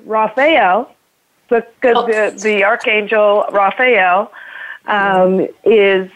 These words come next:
Speaker 1: in some systems and a lot of systems is the color green, and Gabriel is the blue and the green. They intertwine a little bit, um, but Gabriel was there for me when she was in the womb and when she was birthed.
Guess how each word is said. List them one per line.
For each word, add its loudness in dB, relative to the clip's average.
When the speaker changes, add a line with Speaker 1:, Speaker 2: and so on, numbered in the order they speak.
Speaker 1:
in -2
some -2
systems -4
and -2
a 0
lot 2
of -2
systems -2
is 0
the -2
color 2
green, -2
and 0
Gabriel 0
is -2
the -10
blue 0
and -4
the -6
green. -2
They -2
intertwine -2
a 0
little 0
bit, 0
um, -2
but -2
Gabriel 0
was 0
there 0
for -8
me 0
when -2
she -6
was -6
in -2
the -10
womb -2
and -2
when 0
she -6
was 0
birthed. -2